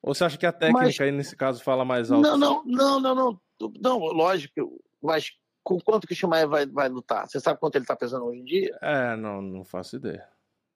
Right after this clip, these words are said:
Speaker 1: Eu vi que ele
Speaker 2: Também
Speaker 1: tá mais
Speaker 2: não.
Speaker 1: no shape, que ele postou uma foto, né? Tá bem, com mais massa magra, né? Ele tá bem mais
Speaker 2: Porque ele, deixa eu
Speaker 1: marcado,
Speaker 2: falar,
Speaker 1: assim,
Speaker 2: porque
Speaker 1: né?
Speaker 2: falar, "Ah, não, porque ele é sete sete." Não. Ele bate sete sete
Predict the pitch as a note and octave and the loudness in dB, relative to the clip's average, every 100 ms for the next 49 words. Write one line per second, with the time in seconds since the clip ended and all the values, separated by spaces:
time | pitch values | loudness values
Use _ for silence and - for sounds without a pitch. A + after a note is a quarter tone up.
0 | - B2+ C3 D3 G3 B2+ G#3 G3+ C#3+ G#3 | -6 -4 -2 0 2 4 4 4 4 2
1 | - G3 A#3 A3+ A3 A3+ A3 G#3 G#3 G3+ | 0 0 0 -6 0 2 2 4 2 2
2 | F#3+ G3 A3 A3+ A3 G#3 G3+ F3+ D3+ D#3 | 2 2 0 -4 -4 -6 -8 -6 -2 -2
3 | G3+ - _ _ - A2+ A2+ G#2+ A2+ B2+ | -4 -16 _ _ -6 -4 -4 -2 -2 0
4 | E3 D3+ D3+ C#3+ C#3+ D3 D3 D3 F#3+ E3+ | -2 -4 -4 -2 0 0 -2 -2 -2 -2
5 | B2 G#2+ G#2+ G#2 G#2+ A2 B2 B2+ A#2+ - | -2 -4 -6 -4 -4 -4 -4 -4 -6 -10
6 | - F#3 A#3+ A#3+ B2 - C#3 C#3 E3 G3+ | -4 2 2 2 2 2 2 2 4 2
7 | F3+ - A#2 G#2+ - - F#3 F3 F#3 A3 | 0 -4 -4 -2 -2 0 0 0 0 -2
8 | F#3+ G#3+ A3+ E3+ - F3 F#3 G3+ - G3+ | -4 -6 -6 -8 -2 0 0 -2 -2 -4
9 | - - E3+ C3 - G3+ D3 - _ _ | -6 -2 -2 -2 -8 -8 -8 -8 _ _
10 | _ _ B2+ C3 G#2 D#3+ E3 - D3+ - | _ _ -8 -6 -2 -2 0 0 0 -2
11 | - B2+ D3 F3+ - C4 B2 | 0 2 2 0 -6 -10 -10